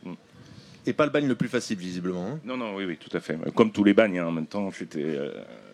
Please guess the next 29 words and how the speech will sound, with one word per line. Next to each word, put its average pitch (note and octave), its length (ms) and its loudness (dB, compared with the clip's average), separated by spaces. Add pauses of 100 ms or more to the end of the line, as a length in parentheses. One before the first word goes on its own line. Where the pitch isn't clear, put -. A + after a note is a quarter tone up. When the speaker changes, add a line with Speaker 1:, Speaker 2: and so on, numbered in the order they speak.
(180)
Speaker 1:
c'était, - 420 -10
euh... D2+ 480 4 (320)
mais G2+ 120 6
là, C#3 260 6
celui A#2 400 6
de A2+ 160 8
Toulon, B2+ 480 4
je, F#2 280 2
je F2+ 140 0
veux F#2+ 60 2
pas A2+ 140 2
dire A2 180 2
de G#2 40 -10
bêtises, G#2 440 0
c'était G#2 220 -4
vraiment A2+ 300 2
plus - 300 -2
un, G2 360 2
un F#2+ 180 2
bagne, A2 380 4
en G2 80 2
fait, A#2 300 0
où G2 60 -4
les, F#2 260 4
les, F2 280 4
les F2 140 2
prisonniers G#2+ 380 2
étaient G#2+ 120 0
regroupés A2+ 560 2